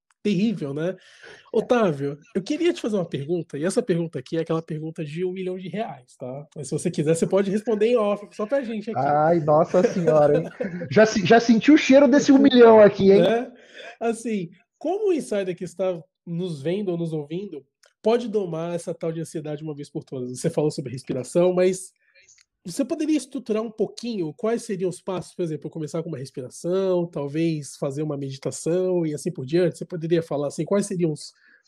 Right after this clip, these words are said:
Speaker 1: talvez uns três ou cinco passos que a pessoa poderia usar?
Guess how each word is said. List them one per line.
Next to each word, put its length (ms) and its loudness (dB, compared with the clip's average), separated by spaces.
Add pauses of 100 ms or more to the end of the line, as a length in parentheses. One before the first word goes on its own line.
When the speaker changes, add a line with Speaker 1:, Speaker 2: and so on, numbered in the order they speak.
(180)
Speaker 1:
talvez 340 0
uns 160 -4
três 460 -2
ou 180 -2
cinco 320 -14
passos 460 -12
que 80 -12
a 40 -10
pessoa 300 -12
poderia 320 -8
usar? 260 -4